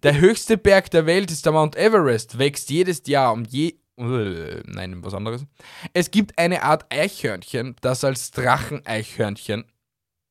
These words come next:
fuck. Es gibt eine Art Eichhörnchen, das als Dracheneichhörnchen bekannt ist, weil es Feuer spucken kann.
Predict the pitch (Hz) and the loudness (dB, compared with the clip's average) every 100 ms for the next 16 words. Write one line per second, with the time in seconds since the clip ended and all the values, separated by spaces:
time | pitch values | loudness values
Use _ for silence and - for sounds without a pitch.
0 | _ _ _ _ _ _ _ _ _ - | _ _ _ _ _ _ _ _ _ -10
1 | 95 _ _ _ _ _ _ _ _ _ | -10 _ _ _ _ _ _ _ _ _
2 | 147 143 214 214 190 160 165 - 151 165 | -4 2 2 4 2 4 2 2 0 0
3 | - 143 123 - 139 185 135 135 147 139 | 0 0 0 -2 -4 -2 0 2 2 -2
4 | - 139 135 - 190 - 123 - 131 117 | -4 0 0 0 -10 -4 -4 0 0 0
5 | - 110 113 120 104 - 67 - _ _ | -4 -6 -2 -2 -2 -6 -14 -16 _ _
6 | _ 107 101 98 95 - - 139 131 120 | _ -2 0 0 -6 -8 -2 4 6 6
7 | 104 - 101 - 92 - 80 | 2 -6 -8 -8 -18 -14 -14